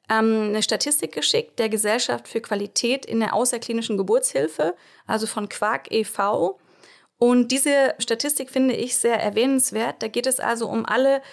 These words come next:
Geburten, die nicht in Kliniken stattgefunden haben, also zum Beispiel Hausgeburten oder Geburten in Geburtshäusern. Und es zeigt sich also in diesem Bericht, äh, dieses Vereins, dass dreißig Prozent dieser Geburten einer Verlegung in die Klinik bedürfen.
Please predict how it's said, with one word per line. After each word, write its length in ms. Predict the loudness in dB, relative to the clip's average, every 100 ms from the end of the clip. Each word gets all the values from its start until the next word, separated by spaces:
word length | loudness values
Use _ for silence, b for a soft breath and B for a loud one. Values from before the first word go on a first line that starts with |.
| B B
Geburten, 720 | -2 2 4 4 2 2 2
die 420 | 0 -2 0 0 0
nicht 380 | 0 0 0 0
in 140 | -2
Kliniken 400 | 0 2 2 0
stattgefunden 600 | -2 -4 -6 -6 0 0 2
haben, 240 | 0 -2
also 220 | -2 -2
zum 180 | -2 0
Beispiel 380 | 0 -2 -2 2
Hausgeburten 800 | 2 2 0 0 0 0 -4 -2
oder 240 | -2 -2
Geburten 480 | -4 0 0 0 -4
in 320 | -4 -6 -6
Geburtshäusern. 920 | -8 0 0 2 0 0 0 0 0 0 B B B B B B
Und 300 | 2 4 4
es 160 | 2 0
zeigt 300 | 2 0 0
sich 240 | -2 0
also 200 | -2 0
in 180 | 0 0
diesem 340 | 0 0 0 -2 -2
Bericht, 800 | -4 0 0 0 -4 -8 -4 2
äh, 240 | 2 2
dieses 280 | 0 -2 -2
Vereins, 680 | -2 -2 0 2 2 2 -2 B B B
dass 360 | 0 2 2 -2
dreißig 480 | -4 -2 -2 -2 -6
Prozent 640 | -6 -2 0 2 0 -4 -4
dieser 160 | -4
Geburten 580 | -2 2 2 2 -2 -4
einer 300 | -4 -4 -4
Verlegung 500 | -4 -2 0 0 -2
in 220 | -2 -2
die 80 | -2
Klinik 340 | 0 0 0
bedürfen. 680 | -2 0 0 0 -2 -4 -6